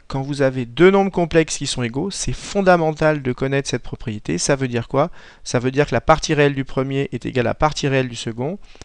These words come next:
et que la partie imaginaire du premier est égale à la partie imaginaire du second. Autrement dit, ça veut dire que A est égal à A prime, et que B est égal à B prime.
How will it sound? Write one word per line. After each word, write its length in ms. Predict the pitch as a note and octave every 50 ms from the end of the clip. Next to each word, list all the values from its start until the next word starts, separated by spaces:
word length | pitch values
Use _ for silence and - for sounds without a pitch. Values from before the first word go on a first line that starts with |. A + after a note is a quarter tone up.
| - - -
et 60 | C3 -
que 80 | -
la 80 | A2+ -
partie 340 | - E3 - - - - E3+
imaginaire 460 | D#3 D3 C#3 C3+ C#3 C3+ C3+ C3 B2+
du 80 | A#2+
premier 320 | - - A#2 A2 A#2 C3+ D#3
est 160 | D3+ C3+ -
égale 180 | A2+ A#2+ C3 B2
à 60 | A2
la 40 | -
partie 300 | - C3+ C3 - - C#3
imaginaire 340 | C3 A#2+ A2+ B2 C3 C3
du 80 | A#2+ -
second. 220 | - B2 A#2+ B2+ - - - - - - - -
Autrement 340 | B2+ - - C#3 C3 B2+
dit, 100 | C3+ D#3
ça 160 | E3 - C3+ A#2+
veut 100 | A#2+ A#2
dire 240 | A#2 A#2 A2+ -
que 140 | - A#2+ A2+ - _ -
A 260 | D3+ D3 C#3 C3+ B2+ - - _ - - _ _ - - -
est 200 | A2 - - D3
égal 300 | D#3 D#3+ F3 E3 D#3+ D3+
à 180 | C3+ A#2+ A2+
A 60 | F2+ E2+
prime, 380 | - - - A#2 B2 - - - _ _ -
et 120 | A#2+ B2
que 100 | - -
B 380 | G#2+ G#2 G#2 A2 A2 G#2+ B2+ E3 - - - _ _ - - -
est 200 | A#2+ A2+ - -
égal 280 | A#2+ A#2+ C3 D3 D#3 E3
à 80 | E3
B 160 | D#3+ D#3+ E3 D#3
prime. 220 | - - A#2